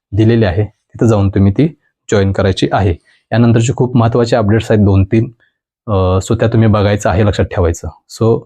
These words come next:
आजच्या, कालच्या दिवसभरातील सत्तावीस तारीख आणि आजच्या अठ्ठावीस तारखेची पूर्ण अपडेट ही तुमच्यापर्यंत मी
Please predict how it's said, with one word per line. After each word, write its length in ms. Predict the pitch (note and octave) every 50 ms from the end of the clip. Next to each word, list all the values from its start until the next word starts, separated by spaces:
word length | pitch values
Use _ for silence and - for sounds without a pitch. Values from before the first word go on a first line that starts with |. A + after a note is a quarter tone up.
| _ _ -
आजच्या, 420 | A2 G#2 G2+ - - - B2+ B2 - - - -
कालच्या 280 | - G#2+ G#2+ - C3
दिवसभरातील 560 | A2+ A#2 A#2 A2+ A#2 B2 A#2+ A#2 A2+ A2+ B2 A#2+
सत्तावीस 420 | A#2+ - A#2 A#2 A#2 A#2+ A#2 -
तारीख 160 | A2 F#2 F#2+ - _ _ _ _ _ _ _ -
आणि 140 | - G#2 A2
आजच्या 280 | A2 G2+ - - - A#2+
अठ्ठावीस 300 | G#2+ A2 - A2 - -
तारखेची 320 | A#2 A2 - - A2 - - _ -
पूर्ण 220 | C3+ C3+ C3 B2+
अपडेट 300 | A2+ G2 F#2 F2 A2 A2 -
ही 380 | _ _ _ _ _ - - G#2+ -
तुमच्यापर्यंत 500 | A2 G2+ - G2+ F#2+ G#2 G2 G2 - G2
मी 200 | G2+ C3+ F3